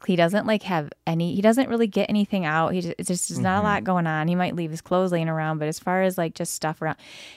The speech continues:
Speaker 1: Nathan's is a nightmare all the time. And I feel like the minute we
Speaker 2: Mm-hmm.
Speaker 1: clean, make him clean it up, not even twenty-four hours later,
Speaker 2: Yeah.
Speaker 1: it's a shit show again. I'm like, "How does that happen?"
Speaker 2: That's funny because, you know, I think
Speaker 1: <laughs>
Speaker 2: one of the, and this isn't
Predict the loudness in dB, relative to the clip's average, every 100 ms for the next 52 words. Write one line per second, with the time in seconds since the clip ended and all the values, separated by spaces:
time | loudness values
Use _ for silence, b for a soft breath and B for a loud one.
0 | B 0 4 6 8 8 6 4 4 0
1 | 0 0 0 0 0 0 -2 -4 -2 -2
2 | -2 -2 -2 -2 -2 0 2 2 2 2
3 | 2 2 0 0 0 0 0 2 2 2
4 | 0 B B B B -4 4 6 8 8
5 | 6 4 0 0 0 2 2 0 0 0
6 | 0 -2 -4 -4 -4 -6 -4 -4 -4 -6
7 | -4 -2 0 0 0 0 2 4 4 2
8 | 4 4 4 4 2 2 2 0 0 0
9 | 0 -2 0 2 4 2 2 2 4 2
10 | 2 0 2 2 0 0 0 0 0 0
11 | 0 0 -2